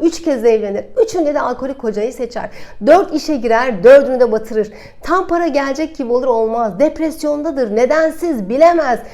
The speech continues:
Çünkü bilinçaltı artık onun, e, dolmuştur ve belki ayna nöronlarıyla annesinde bu depresiflik vardı, onu kodladı ve devam ettiriyor.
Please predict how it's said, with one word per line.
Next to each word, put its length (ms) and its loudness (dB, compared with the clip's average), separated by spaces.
Çünkü 540 -2
bilinçaltı 840 -4
artık 400 -2
onun, 340 2
e, 420 0
dolmuştur 920 4
ve 220 0
belki 440 -6
ayna 340 -2
nöronlarıyla 880 -2
annesinde 680 -4
bu 140 -2
depresiflik 680 -6
vardı, 280 -2
onu 320 -2
kodladı 640 -4
ve 140 2
devam 400 2
ettiriyor. 520 -4